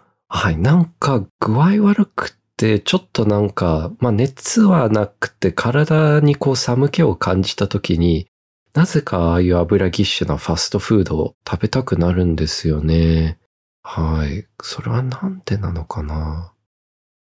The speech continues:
あ、あとなーちゃんさん、これいいですよね。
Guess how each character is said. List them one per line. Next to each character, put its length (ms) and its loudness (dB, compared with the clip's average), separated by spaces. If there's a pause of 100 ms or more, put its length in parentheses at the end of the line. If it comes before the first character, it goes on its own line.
(680)
あ、 220 -14
あ 100 -14
と 160 -4
な 220 0
ー 20 -4
ち 140 -4
ゃ 60 -4
ん 80 -8
さ 160 -6
ん、 220 -12
こ 220 -4
れ 120 2
い 180 2
い 40 0
で 100 -2
す 180 -4
よ 100 2
ね。 220 0